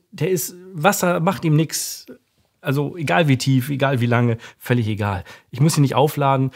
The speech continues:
ne? Der Chip da drin, der funktioniert halt immer. Ich muss ihn nicht pflegen in irgendeiner Form. Das ist natürlich, wer es nicht weiß, auch vielleicht wichtig zu erwähnen. Dann muss ich, ich bin zwar keine Frau, habe keine große Handtasche dabei, äh, wahrscheinlich auch ein großer Vorteil bei mir, definitiv,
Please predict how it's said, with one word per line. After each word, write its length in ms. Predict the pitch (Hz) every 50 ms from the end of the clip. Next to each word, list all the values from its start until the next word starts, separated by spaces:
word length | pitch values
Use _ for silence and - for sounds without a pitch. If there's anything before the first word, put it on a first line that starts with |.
| - - _ -
ne? 160 | 123 135 127
Der 160 | 113 110 104
Chip 220 | - - 160 160
da 100 | - 127
drin, 200 | 117 117 123 120
der 100 | 117 127
funktioniert 460 | - 127 117 - - 127 117 107 104 101
halt 160 | 92 90 -
immer. 260 | 98 90 87 92 - 107
Ich 100 | - -
muss 180 | 123 120 -
ihn 40 | 120
nicht 120 | 104 - -
pflegen 460 | - 131 123 120 113 120 113 113 -
in 100 | - 127
irgendeiner 400 | 135 143 123 120 107 107 110 98
Form. 460 | - - - - - - - - 123 - -
Das 200 | 104 98 - -
ist 140 | 127 107
natürlich, 380 | 117 113 110 117 113 113 110 - - - - _ _ _ _ _ _ _
wer 320 | 196 180 120 - 123 117
es 100 | 104 -
nicht 160 | - 98 - -
weiß, 220 | 98 98 95 -
auch 140 | 101 98 -
vielleicht 280 | - - 101 - -
wichtig 300 | 107 - - - 101 -
zu 100 | - -
erwähnen. 340 | 90 85 85 85 80 80 - _ _ _ _ -
Dann 300 | 131 147 175 185 214 202 _ 220
muss 300 | 220 160 180 202 - -
ich, 280 | 175 180 - - - - - - - - _ _ _
ich 200 | - - - - _
bin 200 | - 165 180 -
zwar 160 | - - 131
keine 220 | - 156 147 131
Frau, 180 | 117 - 165 160
habe 100 | 139 120
keine 180 | - 143 139
große 200 | 131 123 110 123
Handtasche 360 | 113 - - - 123 - 127 117
dabei, 420 | 104 92 98 98 - 65 69 - - - _ -
äh, 240 | - 120 113 110 110 110 -
wahrscheinlich 320 | - 120 - 139 123 127 110
auch 60 | 104
ein 40 | 113
großer 300 | 110 113 120 - 120 104
Vorteil 340 | - 123 123 110 107 98
bei 160 | 92 98 98 101
mir, 200 | 104 104 123 120
definitiv, 580 | 117 113 107 - 107 104 104 - 123 165 -